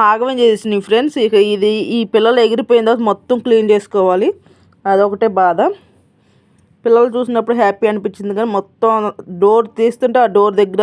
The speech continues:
కిందంతా ఎరిగేసి ఆగమాగం చేసినాయి పావురాలు. అక్కడి నుంచి కదిలేవి కాదు, అందుకని క్లీనింగ్ కూడా ఇక సరిగ్గా చేయలే. ఒకటే అనుకున్న తర్వాత మళ్ళీ రెండోది, అది కొంచెం రెండు ఇప్పుడు అయ్యి రెండు పావురం పిల్లలు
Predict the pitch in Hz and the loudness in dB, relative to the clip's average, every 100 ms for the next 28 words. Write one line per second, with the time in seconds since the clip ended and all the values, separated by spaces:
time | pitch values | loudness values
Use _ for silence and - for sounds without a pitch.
0 | 208 220 202 202 208 214 226 220 196 190 | -2 -2 -2 -2 -2 -4 0 2 2 0
1 | 185 202 220 214 - - 175 175 185 208 | -4 -8 -6 -8 -4 0 0 0 0 0
2 | 226 220 185 170 175 180 175 175 180 170 | 0 2 0 0 -12 -2 0 0 0 0
3 | 294 403 _ _ _ _ _ _ _ - | -2 -6 _ _ _ _ _ _ _ -4
4 | 208 208 208 - 208 214 247 214 196 226 | -2 -4 -4 0 0 4 2 4 2 2
5 | 466 _ - _ _ 190 196 214 247 240 | 0 _ -20 _ _ -8 -2 0 0 -2
6 | 220 226 220 226 220 202 202 190 196 208 | -4 -4 -2 0 0 0 -2 0 0 2
7 | 190 202 254 427 _ _ _ _ _ _ | 2 4 0 -2 _ _ _ _ _ _
8 | _ _ _ _ _ _ 233 233 247 269 | _ _ _ _ _ _ -2 0 2 2
9 | 262 247 254 262 311 254 254 233 247 254 | 0 -2 0 0 0 0 0 2 2 4
10 | 262 220 202 185 190 208 185 175 208 214 | 2 2 0 0 0 0 0 0 0 0
11 | 208 180 170 135 147 _ _ _ _ _ | -2 -2 -2 -4 -16 _ _ _ _ _
12 | _ _ _ _ _ _ _ _ _ _ | _ _ _ _ _ _ _ _ _ _
13 | _ _ _ 214 220 233 254 226 240 226 | _ _ _ 0 2 2 -2 0 0 0
14 | 233 240 226 240 262 | -2 -4 -2 0 2